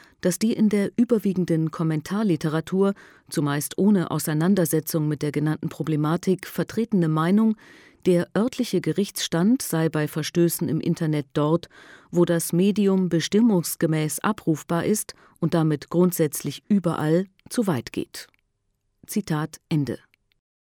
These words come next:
Ergebnis. Auch wenn gute Gründe für eine einschränkende Auslegung der gerichtlichen Zuständigkeit bei Internetangelegenheiten sprechen, die ganz herrschende Rechtsprechung bejaht weiterhin den fliegenden Gerichtsstand.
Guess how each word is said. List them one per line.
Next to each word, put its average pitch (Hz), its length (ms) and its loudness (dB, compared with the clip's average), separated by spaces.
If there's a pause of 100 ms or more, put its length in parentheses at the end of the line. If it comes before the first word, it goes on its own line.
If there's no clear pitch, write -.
(480)
Ergebnis. - 760 0 (580)
Auch 220 320 0
wenn 226 280 4
gute 214 440 0
Gründe 185 400 6
für - 160 -8
eine 131 320 -2
einschränkende 165 760 0
Auslegung 160 680 0
der 143 180 0
gerichtlichen 147 680 -2
Zuständigkeit 165 1000 -2
bei 147 180 0
Internetangelegenheiten 156 1300 0
sprechen, - 420 -2 (640)
die 208 80 2
ganz 233 320 0
herrschende 240 440 2
Rechtsprechung 214 720 0
bejaht 165 560 0
weiterhin 139 500 -2
den 123 260 0
fliegenden 135 560 -2
Gerichtsstand. - 840 -6